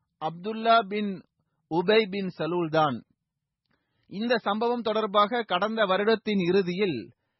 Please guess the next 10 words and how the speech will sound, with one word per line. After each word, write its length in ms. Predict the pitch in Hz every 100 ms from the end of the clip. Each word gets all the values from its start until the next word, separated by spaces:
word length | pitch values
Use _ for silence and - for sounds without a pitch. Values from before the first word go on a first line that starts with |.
| _ -
நான் 320 | 160 196 220
ஒரு 220 | 208 202
ஹுத்பாவில் 720 | - 190 185 214 220 220 233
விரிவாக 560 | 180 196 226 220 202 233
எடுத்து 340 | 180 175 196 180
கூறிவிட்டேன். 640 | 170 160 151 143 131 110 _ _ _ _ _ _ -
ஆனால் 360 | 139 180 196
இது 580 | 190 175 208 170 120 - _ -
தொடர்பாக 840 | 165 185 190 180 175 180 208 - _ _ _
இங்கும் 600 | 151 185 214 226 185 123